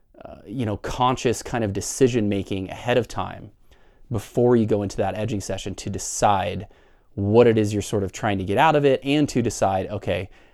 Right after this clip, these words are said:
how close to that edge do you want to push? And by the way, that's something that I would be happy to, uh, you know, to talk to you about specifics of your situation and help you,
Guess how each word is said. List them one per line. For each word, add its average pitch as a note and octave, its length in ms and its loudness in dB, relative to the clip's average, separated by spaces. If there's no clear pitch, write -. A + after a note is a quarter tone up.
how B2 380 2
close A2 360 0
to - 120 -8
that F#2+ 200 -2
edge F#2 420 -6
do G2 100 -4
you F#2 500 -6
want F#2 320 -8
to - 80 -14
push? - 300 -10
And A#2 100 2
by F3+ 140 12
the D#3+ 60 8
way, C3+ 140 10
that's A2+ 200 4
something G#2+ 380 0
that G2 160 -8
I G#2+ 80 0
would G#2+ 100 4
be F#2+ 80 -4
happy G2 360 -4
to, F#2 540 -6
uh, - 380 -14
you G#2+ 120 -4
know, F#2+ 120 -8
to G2+ 160 -8
talk - 320 0
to - 100 0
you G2+ 60 4
about F#2 340 -2
specifics - 720 -4
of F#2 140 -8
your F#2+ 380 -4
situation G2 760 -6
and F#2 80 -10
help F#2+ 300 -10
you, F#2+ 300 -6